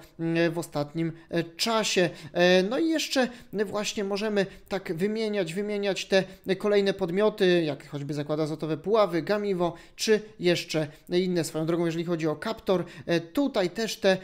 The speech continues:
raporty, e, no można powiedzieć, bo o Captor też chciałem jeszcze powiedzieć, e, wskazują na spore spadki. No i tutaj akurat przychody ze sprzedaży,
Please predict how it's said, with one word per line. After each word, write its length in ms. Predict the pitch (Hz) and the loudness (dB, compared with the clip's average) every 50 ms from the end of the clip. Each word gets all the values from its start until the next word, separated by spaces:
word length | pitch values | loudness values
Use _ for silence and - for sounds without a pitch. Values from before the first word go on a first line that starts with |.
| - - - - | -6 -16 -8 -4
raporty, 840 | 165 175 180 185 185 180 - 214 226 220 214 214 - 196 185 175 180 - 175 175 180 180 185 185 | 0 0 2 0 0 -2 0 2 2 2 2 0 0 2 2 0 0 -4 -2 0 2 4 4 4
e, 40 | 180 | 2
no 200 | 175 190 214 - | 2 -2 -4 -4
można 340 | 196 202 208 208 202 202 180 | -2 0 0 0 0 -2 -4
powiedzieć, 640 | - 185 175 214 226 190 190 175 - - - - 175 165 | -4 -4 -2 -2 0 0 0 0 0 -2 -4 -4 -4 -2
bo 180 | 156 156 - - | -4 -4 -6 -6
o 80 | - - | -8 -10
Captor 320 | - 165 - - - 147 143 | -12 -14 -10 -8 -8 -8 -6
też 200 | - 202 190 - | -4 -4 -4 -4
chciałem 280 | - - 180 165 160 | -4 -2 -2 -2 0
jeszcze 220 | 160 156 - - 143 | -2 -4 -4 -6 -8
powiedzieć, 580 | - 143 143 175 202 196 185 226 240 240 - - - - 151 - | -8 -4 0 2 2 4 4 2 -2 -2 -6 -14 -16 -14 -6 0
e, 140 | 165 180 170 | 0 0 0
wskazują 400 | - - 202 190 185 220 214 202 | 0 -4 -4 -2 -2 0 0 0
na 120 | 190 170 | 0 -2
spore 380 | - - - - 262 262 226 196 | -6 -8 -6 -2 0 0 0 0
spadki. 640 | - - - 226 226 233 - - 185 208 262 294 294 - - - - - | -2 -4 -4 -4 -4 -6 -6 -8 -4 -2 -2 -2 -2 -6 -14 -14 -8 -4
No 200 | 175 214 240 - | -4 -2 -2 -2
i 120 | 247 233 | -4 -4
tutaj 360 | - - 311 320 330 277 247 | -2 0 0 2 2 2 2
akurat 300 | 240 240 247 240 226 233 | 2 0 0 -2 -4 -4
przychody 480 | - - - 233 - - - 294 302 247 | -4 -6 -6 -4 -2 -2 0 0 0 0
ze 120 | 240 240 | 0 -2
sprzedaży, 580 | 240 240 - 220 196 247 277 269 - 214 208 | -2 -2 -4 -2 0 0 0 2 4 4 4